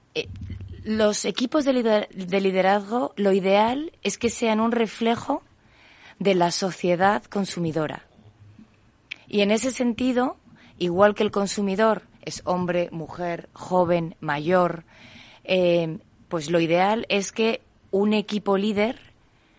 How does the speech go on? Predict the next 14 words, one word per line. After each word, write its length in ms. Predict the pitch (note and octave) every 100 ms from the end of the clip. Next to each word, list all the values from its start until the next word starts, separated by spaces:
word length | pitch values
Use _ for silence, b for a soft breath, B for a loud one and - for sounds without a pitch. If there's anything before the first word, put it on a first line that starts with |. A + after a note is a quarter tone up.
| b -
refleje 800 | F#3 F3+ - G#3 G#3 - A3 C#4 - _ b b b b -
ese, 580 | F#3 - G3 F#3 D#3+
esa 180 | E3 -
situación 440 | F3+ F3 E3+ F3+ F3+
del 120 | E3+
consumidor. 640 | E3+ D#3 D#3 D3 D3+ C#3+ B B B
Por 100 | E3
ejemplo, 300 | F3+ A3 G#3
en, 260 | E3+ E3 D#3+
en 180 | - E3+
el 100 | D#3+
mundo 260 | F3 A3+
de 100 | C4+
retail, 600 | C4 B3 B3 A#3+ A#3 C4+